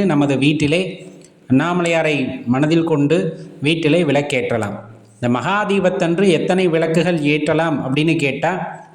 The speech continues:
குறைந்தது இருபத்தி ஏழு விளக்குகள், அது இருபத்தி ஏழு நட்சத்திரங்களை குறிக்கும் வகையிலே இருக்கும். இல்ல நம்ம வீட்ல ஏத்த முடியும் அப்படின்னா ஒரு நூத்தி எட்டு விளக்கு, இல்ல இன்னும் முடியும் அப்படின்னா ஆயிரத்தெட்டு விளக்குகளால அலங்கரிப்பாங்க. இந்த மாதிரி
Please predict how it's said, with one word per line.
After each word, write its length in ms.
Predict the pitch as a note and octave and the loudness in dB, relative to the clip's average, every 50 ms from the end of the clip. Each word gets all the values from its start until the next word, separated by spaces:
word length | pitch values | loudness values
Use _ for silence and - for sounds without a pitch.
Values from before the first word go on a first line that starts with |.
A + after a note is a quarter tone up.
| - - - _ _ _ _ _ _ _ - | -20 -20 -20 _ _ _ _ _ _ _ -4
குறைந்தது 540 | C#3+ C#3+ F3 F#3+ G3+ G#3 G3+ G#3 G3+ G#3 G#3 F#3 - - - - - | -2 -2 0 0 -2 0 0 0 2 2 0 0 -2 -4 -6 -6 -4
இருபத்தி 380 | - D3+ D#3 D#3 E3 D#3+ D#3 D3 | -2 0 0 0 0 0 2 2
ஏழு 200 | D3 D3 C#3 C3+ | 2 2 2 2
விளக்குகள், 460 | C3 C#3 D#3 D#3+ - D3+ C#3 C3+ A2+ - - - - - | 0 0 0 0 0 0 0 0 0 -2 -6 -12 -12 -6
அது 220 | - C#3 D3 D3+ D3+ C#3 | -4 0 2 2 2 2
இருபத்தி 340 | C#3+ D3 D#3 E3 D#3+ D3+ D3+ | 2 0 0 -2 -2 0 0
ஏழு 140 | D3+ D3 C#3+ | 2 2 2
நட்சத்திரங்களை 720 | C3+ C3+ C3 C3 - F3 E3+ - E3+ E3 D#3+ D#3 D#3+ E3 F3 D#3+ | 0 0 -2 -2 -2 -2 -2 0 -2 0 0 2 2 2 0 0
குறிக்கும் 420 | D#3+ D3+ D3 D3+ D3 D#3 D3+ D3 | 0 0 0 2 4 4 4 4
வகையிலே 340 | C3+ A#2+ C3+ C3+ C3+ C3+ D#3 F#3+ G3+ - - | 4 2 0 0 2 2 0 0 -2 -2 -2
இருக்கும். 400 | B2+ C3 C3 B2+ C3 - C#3+ G#3 A#3 F#3 - - - - - - - - - - _ _ _ _ _ _ _ _ _ - - - - - | -2 0 0 0 0 0 0 0 -2 -4 -8 -10 -14 -20 -20 -20 -20 -20 -20 -20 _ _ _ _ _ _ _ _ _ -20 -20 -20 -20 -10
இல்ல 140 | - E3 E3+ | -6 -4 -2
நம்ம 180 | E3 D#3+ D#3+ D#3+ | -2 0 0 0
வீட்ல 300 | D#3+ F#3+ G3+ G3 G#3+ G3 | 0 0 -2 0 0 2
ஏத்த 320 | F3 E3 F3 F#3+ F3+ G3+ F#3+ | 2 2 2 0 0 0 0
முடியும் 360 | F3+ E3+ D#3+ E3+ E3+ F3 E3+ | 0 2 2 2 2 2 0
அப்படின்னா 320 | D3+ C#3+ D3+ D3+ D3+ F3 G3 F#3+ | 0 2 2 2 4 4 2 2
ஒரு 140 | E3+ D#3+ C#3 | 2 2 2
நூத்தி 260 | D3 D#3 D#3+ D3 D#3+ | 2 2 2 2 2
எட்டு 220 | D#3 D#3 D3 D3+ | 2 2 2 0
விளக்கு, 360 | C#3+ C#3+ D3 D3+ D3+ - E3+ F#3 G3+ G3 G3 - - - - - - - - - | 2 2 0 0 2 2 2 2 2 2 0 -4 -8 -14 -20 -20 -20 -20 -20 -4
இல்ல 360 | - C#3 C#3+ E3 F3 F3+ F3+ F3 | 0 2 2 4 4 4 4 4
இன்னும் 360 | D#3+ D#3 F3 F#3 G3 F#3+ F3 | 2 2 2 2 2 2 2
முடியும் 260 | D#3+ D#3 D#3+ E3 D#3+ | 2 2 2 2 0
அப்படின்னா 300 | D3+ C#3+ D3 D3 D#3 E3+ | 0 0 0 2 2 2
ஆயிரத்தெட்டு 500 | D#3+ D3+ D3+ D#3 D#3 D3+ D#3 D#3 C#3+ C#3+ | 0 0 0 0 0 0 0 0 0 0
விளக்குகளால 580 | C#3+ C#3+ D3 D3+ - E3 D3+ E3 D#3+ D#3 D#3 D#3 D3+ C#3+ | 0 0 0 0 0 0 0 0 0 0 0 0 0 0
அலங்கரிப்பாங்க. 600 | C3+ C3+ C#3 C#3+ D3 D3+ C#3+ C3+ - D3 C#3+ D3 E3 | 0 -2 -2 -2 0 0 0 0 0 -2 -2 0 0
இந்த 160 | E3 C#3+ C#3 | 0 0 0
மாதிரி 280 | C3+ D3+ D#3+ F3 E3+ | 0 0 0 0 0